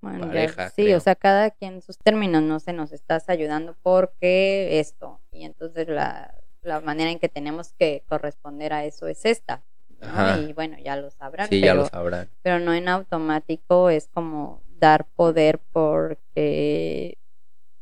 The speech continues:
Speaker 1: tienen esta participación económica.
Speaker 2: Pues bueno, pues creo que eso es todo. Espero que les haya gustado, les haya gustado este podcast.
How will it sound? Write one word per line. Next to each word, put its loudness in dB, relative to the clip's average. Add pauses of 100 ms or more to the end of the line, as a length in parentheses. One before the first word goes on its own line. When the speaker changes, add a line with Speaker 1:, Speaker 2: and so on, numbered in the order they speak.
(400)
Speaker 1:
tienen 10
esta -2
participación -10
económica. -12 (1000)
Speaker 2:
Pues -2
bueno, 2 (760)
pues -12
creo 4
que 4 (1120)
eso 0
es -2
todo. 6 (480)
Espero 4
que 6 (280)
les 0
haya 4
gustado, 2
les -8
haya 2
gustado 0
este -4
podcast. 2